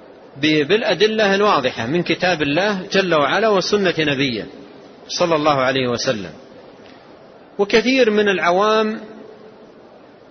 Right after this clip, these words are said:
قريب من الخير، كثير من العوام قريب من الخير، لكن لبس عليه بعض دعاة الضلال فحرفوه، وإلا قريب من الخير، لا يحتاج إلا إلى كلمات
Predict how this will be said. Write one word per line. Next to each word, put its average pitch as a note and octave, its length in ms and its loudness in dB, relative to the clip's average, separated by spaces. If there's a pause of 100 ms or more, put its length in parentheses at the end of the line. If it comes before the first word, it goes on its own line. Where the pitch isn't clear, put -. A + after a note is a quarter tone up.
(840)
قريب G#3+ 340 0
من D#3 140 0
الخير، A#2+ 320 -4 (1500)
كثير F#3 360 2
من F3 80 0
العوام E3 460 0
قريب F3+ 320 0
من D#3+ 60 0
الخير، C3+ 300 -2
لكن F#3+ 280 0
لبس F3+ 460 0
عليه D#3 300 0
بعض D3+ 340 -2
دعاة D3+ 340 0
الضلال F3+ 440 0
فحرفوه، F3 540 0 (960)
وإلا G#3+ 360 2
قريب G#3+ 400 0
من D#3 120 2
الخير، B2+ 300 -2 (960)
لا G3+ 180 2
يحتاج G3+ 520 0
إلا G3 320 0
إلى E3+ 220 0
كلمات F3 560 -2